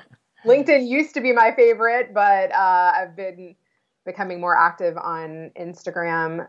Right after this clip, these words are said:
Speaker 2: LinkedIn and Instagram. I'm Rena Friedman Watts.
Speaker 1: Mm-hmm.
Speaker 2: Um, Facebook, I share a profile with my husband 'cause that's where I really started connecting with my family on social. So it's Rena William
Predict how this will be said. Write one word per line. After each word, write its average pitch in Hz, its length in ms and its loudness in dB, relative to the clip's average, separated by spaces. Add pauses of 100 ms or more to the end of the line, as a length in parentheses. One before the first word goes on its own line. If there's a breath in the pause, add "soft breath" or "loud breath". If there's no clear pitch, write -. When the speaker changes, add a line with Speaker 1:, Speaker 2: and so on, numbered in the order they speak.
Speaker 2:
LinkedIn 202 520 0
and 170 220 -2
Instagram. 165 640 -2
I'm 151 160 0
Rena 160 280 -4
Friedman 156 420 -4
Watts. 151 440 0 (320)
Speaker 1:
Mm-hmm. 117 200 -14 (520)
Speaker 2:
Um, 160 360 2
Facebook, 175 640 0 (180)
I 165 680 2
share 190 560 0
a 190 160 -6
profile 190 540 0
with 190 160 0
my 185 100 -8
husband 185 600 -6
'cause 175 100 -4
that's 175 200 -4
where 170 300 4
I - 220 -4
really 180 320 4
started 165 500 2
connecting 165 380 -6
with 160 140 -6
my 156 120 -4
family 165 420 -6
on 156 160 -4
social. 160 340 2
So 170 100 2
it's 160 140 2
Rena 170 560 0
William 165 480 2